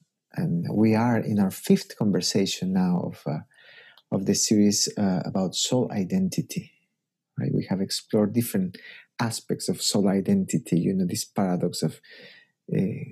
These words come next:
s-, finding our identity in, in, in knowing God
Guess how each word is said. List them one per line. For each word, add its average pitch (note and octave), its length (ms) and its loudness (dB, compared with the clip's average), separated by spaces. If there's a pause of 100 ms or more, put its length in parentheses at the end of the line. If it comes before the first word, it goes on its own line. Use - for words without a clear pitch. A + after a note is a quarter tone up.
(680)
s-, - 260 -6
finding A2 640 0
our G#2+ 160 -2
identity G#2 920 0
in, G2 380 0
in, F#2+ 480 0
in G2+ 200 4
knowing G2 360 4
God G#2 460 2